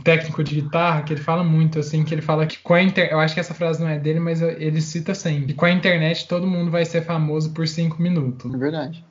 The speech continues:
Speaker 2: Meme tá aí
Speaker 1: Então,
Speaker 2: pra isso.
Speaker 1: <laughs> então, assim, sabe, cê, e eu acho que no mundo acadêmico também é muito assim hoje. Dado o grande volume de coisa que você tem, é... todo mundo vai ser famoso por cinco minutos ali num congresso apresentando um trabalho, todo mundo vai ser famoso, sabe? Você não vai,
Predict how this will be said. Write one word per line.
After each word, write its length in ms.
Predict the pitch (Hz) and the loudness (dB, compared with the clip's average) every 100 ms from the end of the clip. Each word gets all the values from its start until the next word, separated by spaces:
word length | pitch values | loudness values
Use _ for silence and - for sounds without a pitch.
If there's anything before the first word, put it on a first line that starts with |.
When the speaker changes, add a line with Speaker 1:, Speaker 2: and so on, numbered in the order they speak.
| _ | _
Speaker 2:
Meme 320 | 127 135 151 151 | 0 2 2 0
tá 120 | 151 | 2
aí 60 | |
Speaker 1:
Então, 120 | 156 156 | 0 2
Speaker 2:
pra 100 | 156 | 0
isso. 200 | 139 190 | 0 4
Speaker 1:
<laughs> 720 | 190 185 165 196 170 160 269 | 6 4 2 2 2 0 -4
então, 280 | 170 180 185 | -2 0 0
assim, 520 | 196 208 185 165 147 139 | 0 0 2 2 0 -4
sabe, 440 | - 196 175 156 | -4 0 2 0
cê, 1000 | 156 151 170 170 165 156 151 147 117 - - | -2 -2 0 0 0 -2 -4 -8 -12 -16 -4
e 120 | 170 | 2
eu 80 | 185 | 4
acho 200 | 185 - | 4 4
que 60 | |
no 60 | 190 | 0
mundo 220 | 185 185 | 0 0
acadêmico 480 | 190 190 175 175 160 | 0 0 -2 -6 -4
também 340 | 180 175 175 | -4 -2 -2
é 40 | 175 | -2
muito 200 | 170 160 | -2 -4
assim 280 | 190 190 170 | -6 -4 -2
hoje. 340 | 147 139 131 - - _ | -2 -4 -6 -12 -20 _
Dado 240 | 151 165 | 2 2
o 40 | 170 | 2
grande 320 | 160 180 233 | 2 4 4
volume 320 | 214 196 175 | 4 2 2
de 120 | 160 | -2
coisa 320 | 156 175 202 226 | -2 -2 0 0
que 80 | |
você 280 | 185 170 165 | 0 -4 -4
tem, 400 | 147 156 190 208 147 | -4 -4 -2 -2 -2
é... 1000 | 151 151 151 151 151 147 143 139 135 131 | -2 -2 -2 0 0 0 0 -2 -4 -2
todo 120 | 165 | 2
mundo 120 | 170 | 2
vai 120 | 175 175 | 2 2
ser 220 | 190 170 | 0 -4
famoso 580 | - - 175 165 165 160 | -6 -4 0 2 2 0
por 140 | 175 | -4
cinco 200 | 165 175 | 0 0
minutos 300 | 180 175 165 | 2 0 2
ali 140 | 165 | 4
num 120 | 160 156 | 4 4
congresso 480 | - 151 147 147 | 2 0 2 0
apresentando 520 | 147 147 143 139 147 143 | -2 -4 -2 0 0 -2
um 80 | |
trabalho, 760 | 131 131 131 147 170 175 165 151 | -2 -4 -2 0 2 2 2 0
todo 180 | 151 151 | 0 -2
mundo 140 | 147 | 0
vai 100 | 147 | 0
ser 120 | 143 - | 0 -4
famoso, 380 | 151 143 147 | -6 -4 -6
sabe? 360 | - 160 135 131 | -2 0 2 0
Você 140 | - | 2
não 100 | 175 | 2
vai, 320 | 175 180 175 | 4 2 2